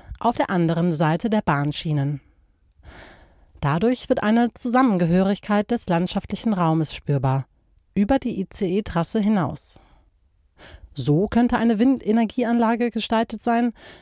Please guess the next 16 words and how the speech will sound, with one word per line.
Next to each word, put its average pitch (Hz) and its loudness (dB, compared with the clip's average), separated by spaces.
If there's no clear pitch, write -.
bei 220 2
der 233 2
zudem 247 0
ästhetische - -2
Kriterien 185 0
im 247 2
Planungsprozess 185 0
berücksichtigt 226 -2
werden. 135 -2
Dass - -2
dieser 262 4
Windpark 190 0
etwas 160 -2
weniger 202 2
Megawatt 160 0
erwirtschaftet, 196 -2